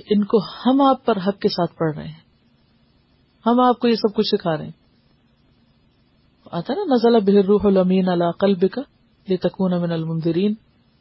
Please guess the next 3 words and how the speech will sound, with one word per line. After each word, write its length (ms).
وَإِنَّكَ 760
لَمِنَ 300
الْمُرْسَلِينَ، 1040